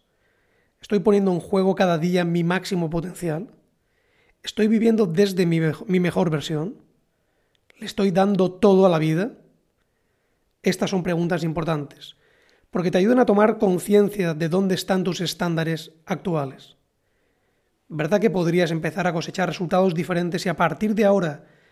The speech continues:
decides elevar el nivel de esos estándares? ¿Cómo mejoraría cada área importante de tu vida si lo hicieses?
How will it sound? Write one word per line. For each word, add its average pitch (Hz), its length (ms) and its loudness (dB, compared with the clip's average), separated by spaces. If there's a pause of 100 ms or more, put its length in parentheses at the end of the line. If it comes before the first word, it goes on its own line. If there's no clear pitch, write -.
(160)
decides 196 400 0
elevar 180 260 2
el 170 140 0
nivel 170 340 0
de 170 140 -2
esos 165 200 -8
estándares? 160 680 -8 (1160)
¿Cómo 285 220 0
mejoraría 190 800 2
cada 180 240 2
área 202 160 4
importante 185 460 -2
de 175 80 -2
tu 175 160 -4
vida 160 460 -2 (280)
si - 160 -4
lo 175 60 0
hicieses? - 540 -8